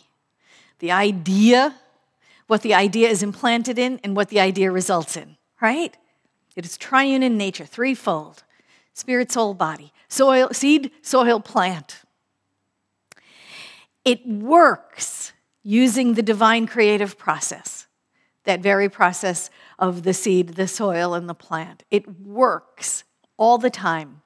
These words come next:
for everyone. It is impersonal and it is infallible. It works all the time. It works for everyone that applies these truths. And we increase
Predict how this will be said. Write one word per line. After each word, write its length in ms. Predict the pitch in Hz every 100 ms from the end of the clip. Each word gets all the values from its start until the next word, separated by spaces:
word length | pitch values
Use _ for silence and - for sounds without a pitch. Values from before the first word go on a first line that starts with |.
| _ _
for 280 | _ 208 262 -
everyone. 760 | 214 180 185 160 147 151 151 _ _ _ - -
It 100 | 185
is 180 | 185 175
impersonal 1000 | 247 254 254 247 220 214 220 190 196 190 _ _ -
and 120 | 208
it 140 | 190
is 180 | 180 170 -
infallible. 1040 | 220 208 202 - 170 151 160 139 160 - _ _ _ _ _ - -
It 180 | - 196
works 320 | 180 180 -
all 140 | 202 208
the 120 | 226
time. 440 | 202 185 175 175 - _
It 140 | 185
works 320 | 175 180 180 -
for 280 | 190 185 -
everyone 800 | 202 196 202 170 156 151 156 156 _ _ _ _ _
that 220 | - 156 -
applies 1080 | 190 - - - 185 170 156 165 160 - - _ _
these 260 | 175 165 -
truths. 640 | - 160 147 147 - - _ _ _ _ - - - -
And 220 | 214 208
we 280 | 185 180 180 -
increase 920 | 254 302 349 - - 302 294 285